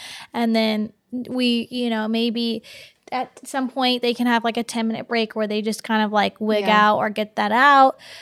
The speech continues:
Speaker 1: Like Melissa was saying, just that sensory component's so important. I think it's just
Speaker 2: Additional supports, more inclusion.
Speaker 1: Yeah.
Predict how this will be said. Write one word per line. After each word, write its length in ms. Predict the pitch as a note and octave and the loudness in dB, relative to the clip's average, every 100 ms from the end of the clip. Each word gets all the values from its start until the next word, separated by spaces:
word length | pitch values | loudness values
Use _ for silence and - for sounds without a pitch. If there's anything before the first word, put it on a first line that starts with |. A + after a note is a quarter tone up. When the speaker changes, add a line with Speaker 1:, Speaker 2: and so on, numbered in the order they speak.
| - B3+ | -6 0
Speaker 1:
Like 180 | A#3+ | 0
Melissa 260 | A#3 A#3 B3 | 2 0 0
was 100 | A3+ | -2
saying, 260 | B3 A#3+ A#3+ | -2 -2 0
just 180 | C4 - | -2 -4
that 200 | B3 - | -6 -6
sensory 360 | B3+ A#3+ B3+ B3 | -6 -4 -4 -4
component's 480 | B3 B3+ A#3+ - | -6 -4 -6 -6
so 160 | - A#3+ | -6 -6
important. 420 | A3+ C4 - A#3+ | -6 -8 -10 -8
I 120 | A#3 | -8
think 200 | A#3 A3+ | -8 -10
it's 160 | A3+ A3 | -10 -10
just 260 | A3+ G#3 B3 | -12 -10 -6
Speaker 2:
Additional 360 | A3 A3 A3 | -6 -6 -6
supports, 760 | - G#3 - F#3+ F3+ - - - | -6 -8 -6 -4 -4 -8 -16 -8
more 140 | G#3+ G#3 | -4 -2
inclusion. 300 | G#3 F#4 F#4+ | -2 -2 -2
Speaker 1:
Yeah. 320 | E4 A#3 G#3 | 2 2 2